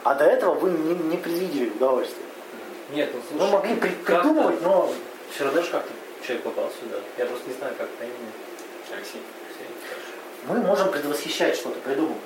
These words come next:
Speaker 2: Ну да, да.
Speaker 1: Но это все на уровне
Speaker 2: Идей.
Speaker 1: Да.
Speaker 2: Я понял.
Speaker 1: А, то есть, с-, живя в своей голове всю жизнь, ты не будешь получать удовольствие.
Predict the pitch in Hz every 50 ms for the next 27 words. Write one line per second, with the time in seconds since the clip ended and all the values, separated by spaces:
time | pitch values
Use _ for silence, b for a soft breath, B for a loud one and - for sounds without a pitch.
0 | - - 139 160 170 - - 107 104 107 - - - - 104 104 104 - 127 147
1 | 170 185 185 180 175 170 165 165 - 185 180 170 160 147 135 127 135 143 151 160
2 | 160 143 131 131 127 127 127 123 120 113 107 - 120 123 123 120 117 113 - -
3 | - - - 110 104 - - - - - - - - - - - - - - -
4 | - - - - - - - - - - - - - - - - - - - -
5 | - - - - - - - - - - - - - - - - 139 151 156 156
6 | 147 147 - - - - - - - 170 170 165 165 - 139 127 123 - - -
7 | - - 147 - 135 170 196 220 185 - - 175 175 - - 147 151 156 156 -
8 | 320 311 - - 208 185 202 190 - - - - - - 202 170 160 165 175 -
9 | - - 147 147 151 147 143 - 139 143 143 151 156 135 123 - - -